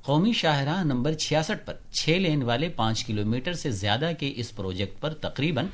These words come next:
چھ سو اکتالیس کروڑ روپے کی لاگت آئی ہے۔ امید ہے کہ اس سے پنجی اور ریاست کے شمالی حصے کے درمیان ٹریفک اور کنیکٹیویٹی کی صورتحال میں بہتری آئے گی۔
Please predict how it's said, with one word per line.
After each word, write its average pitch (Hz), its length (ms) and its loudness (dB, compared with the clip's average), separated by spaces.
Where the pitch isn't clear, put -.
چھ 175 220 -2
سو 160 60 -2
اکتالیس 123 500 0
کروڑ 107 280 -2
روپے 110 340 0
کی 107 140 -4
لاگت 85 340 -2
آئی 147 260 4
ہے۔ 190 80 0
امید 165 320 4
ہے 190 140 2
کہ 160 160 -6
اس 139 80 -4
سے - 160 -2
پنجی 139 400 0
اور 131 200 -2
ریاست 110 480 0
کے 156 80 0
شمالی 113 520 0
حصے 127 240 -6
کے 107 120 -4
درمیان 104 360 2
ٹریفک 139 480 0
اور 127 140 0
کنیکٹیویٹی 117 680 0
کی 151 140 -4
صورتحال 101 760 0
میں 98 140 2
بہتری 131 500 2
آئے 92 200 -2
گی۔ 123 100 0